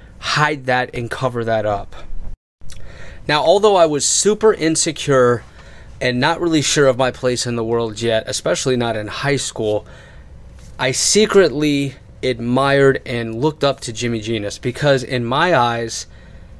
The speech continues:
he was, it's hard to put into words. He was light years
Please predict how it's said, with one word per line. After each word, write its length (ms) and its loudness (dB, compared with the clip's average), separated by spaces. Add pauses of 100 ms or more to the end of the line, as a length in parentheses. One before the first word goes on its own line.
(1040)
he 280 -2
was, 840 4 (2250)
it's 180 -12
hard 160 0
to 80 -2
put 160 0
into 140 -6
words. 360 -6 (920)
He 200 -2
was 240 6
light 320 4
years 720 0